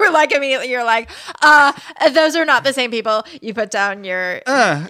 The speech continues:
Speaker 1: your silverware <laughs> and you just leave.
Speaker 2: I ran
Speaker 1: You're
Speaker 2: off.
Speaker 1: like, "Is this potato salad even Ukrainian? Goodbye."
Speaker 2: I wish I had a cape to, like, fling over my shoulder
Speaker 1: <laughs>
Speaker 2: as I left. So I came back at six o'clock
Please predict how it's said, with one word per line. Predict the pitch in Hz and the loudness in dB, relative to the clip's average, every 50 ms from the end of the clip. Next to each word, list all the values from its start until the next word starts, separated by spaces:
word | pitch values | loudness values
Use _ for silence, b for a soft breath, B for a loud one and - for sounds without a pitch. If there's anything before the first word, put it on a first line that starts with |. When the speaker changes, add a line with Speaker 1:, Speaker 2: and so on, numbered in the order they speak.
| - | -6
Speaker 1:
your | - 247 254 | -4 -4 -2
silverware | - 269 269 - 294 294 - - - | 0 -2 0 0 0 0 0 2 2
<laughs> | 370 330 - - 381 - - - | 0 0 2 2 0 0 0 -2
and | 349 - - - | -4 -4 -2 -4
you | 349 | -6
just | 381 - 311 294 339 320 269 247 269 | -6 -6 -6 -6 -6 -6 -8 -8 -8
leave. | 254 262 262 254 240 226 214 220 226 247 240 | -4 -2 0 2 2 2 0 -2 -4 -4 -2
Speaker 2:
I | - 127 120 | -2 -2 -2
ran | 113 113 110 107 104 | 0 -2 -2 -2 0
Speaker 1:
You're | - 330 | 2 2
Speaker 2:
off. | 339 339 339 | 2 2 0
Speaker 1:
like, | - 285 | -2 -4
"Is | 311 269 | -6 -6
this | 311 370 381 - | -6 -8 -8 -8
potato | - 605 - 523 302 285 302 320 | -6 -2 0 2 4 4 4 2
salad | - - 302 311 302 254 | 2 4 4 4 2 2
even | 240 254 254 262 262 | -2 -4 -6 -6 -6
Ukrainian? | 254 247 - - 220 214 220 226 233 240 254 262 - - - 233 | -8 -6 -4 -4 -4 -4 -4 -4 -6 -6 -6 -8 -10 -12 -6 0
Goodbye." | 247 269 254 - 247 220 170 139 139 165 - - 427 415 403 | 2 2 2 2 0 -2 -2 -2 -2 -4 -4 -4 -6 -4 -4
Speaker 2:
I | 359 127 | -4 -2
wish | 131 139 139 127 - | -2 -2 -2 -2 -2
I | 123 | -2
had | 113 107 101 | -2 -2 -4
a | 98 | -6
cape | 90 - - 123 104 - _ - | -8 -8 -8 -8 -8 -8 _ -12
to, | 110 101 | -14 -12
like, | 85 - 101 | -12 -14 -16
fling | - - - 117 95 92 90 | -18 -14 -12 -10 -10 -10 -10
over | 90 - - - | -10 -10 -10 -6
my | 208 294 277 | -4 -4 -4
shoulder | - - 302 262 135 92 - 302 254 240 - | -4 -2 -4 -4 -4 -4 -6 -8 -8 -8 -8
Speaker 1:
<laughs> | - | -8
Speaker 2:
as | - 117 - 101 | -8 -8 -6 -6
I | 95 90 | -6 -6
left. | 90 90 87 80 80 _ - - - _ _ _ _ _ _ - - _ _ _ - 285 _ _ _ _ - _ _ B B 370 403 415 415 B B B B B B | -6 -8 -10 -10 -12 _ -20 -20 -20 _ _ _ _ _ _ -20 -20 _ _ _ -20 -20 _ _ _ _ -20 _ _ B B -18 -16 -16 -18 B B B B B B
So | - - 143 - | -10 -10 -10 -8
I | - 135 156 170 | -4 -4 -4 -4
came | 165 - 170 151 131 | -4 -4 -6 -6 -4
back | 117 113 104 101 95 - | -2 -2 -2 -4 -6 -10
at | - - - | -14 -14 -12
six | - - 131 120 - - | -10 -10 -8 -8 -8 -10
o'clock | 123 - - 110 98 90 87 85 95 - - - | -12 -12 -12 -10 -8 -8 -6 -8 -8 -12 -14 -20